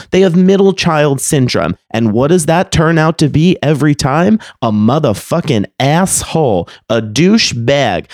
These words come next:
a nasty piece of shit who's gonna ruin your fucking life. So do not date guys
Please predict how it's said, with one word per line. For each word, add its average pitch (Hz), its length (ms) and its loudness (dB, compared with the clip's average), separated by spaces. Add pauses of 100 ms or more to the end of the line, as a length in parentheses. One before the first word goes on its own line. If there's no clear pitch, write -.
(160)
a 131 100 0
nasty 165 580 0
piece 185 320 0
of 170 80 0
shit 110 360 -2 (120)
who's 131 180 0
gonna 113 240 0
ruin 170 400 0
your 147 140 0
fucking 107 360 -4
life. 90 280 -2 (160)
So 131 120 -2
do 127 300 0
not 233 240 0
date 156 220 0
guys 123 360 0